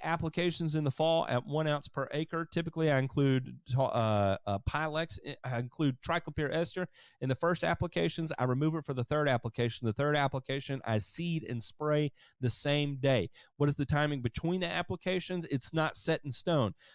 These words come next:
I time it based on when I start to see green up taking place. When I see green beginning to emerge from the, from it again, that's when I time my next application. You typically need to be checking on it every three to four days.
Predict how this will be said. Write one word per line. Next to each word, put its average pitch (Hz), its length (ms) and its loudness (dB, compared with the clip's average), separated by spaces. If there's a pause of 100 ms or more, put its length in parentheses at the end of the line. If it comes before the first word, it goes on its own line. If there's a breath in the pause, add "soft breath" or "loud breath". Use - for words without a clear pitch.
(100)
I 123 100 0
time 175 400 0
it 165 160 -4
based 151 240 0
on 143 200 0
when 160 180 2
I 143 80 2
start 147 320 0
to 139 80 -4
see 147 220 -2
green 143 400 2
up 143 200 0
taking 147 360 -4
place. 127 320 0 (240 loud breath)
When 123 120 -2
I 131 100 -2
see 196 360 -2
green 165 400 0
beginning 160 360 -2
to 156 80 2
emerge 160 300 0
from 147 140 -6
the, 139 160 0 (100)
from 170 220 0
it 160 60 -2
again, 170 380 0 (220 soft breath)
that's 139 220 -4
when 143 100 -2
I 131 100 2
time 135 280 0
my 123 120 2
next 120 260 0
application. 117 680 -4
You 139 180 -8
typically 165 380 -2
need 160 280 -2
to 156 40 -6
be 160 140 -2
checking 160 340 -2
on 156 160 2
it - 100 -2
every 160 220 0
three 156 280 -2
to 156 80 0
four 143 220 -2
days. 131 360 2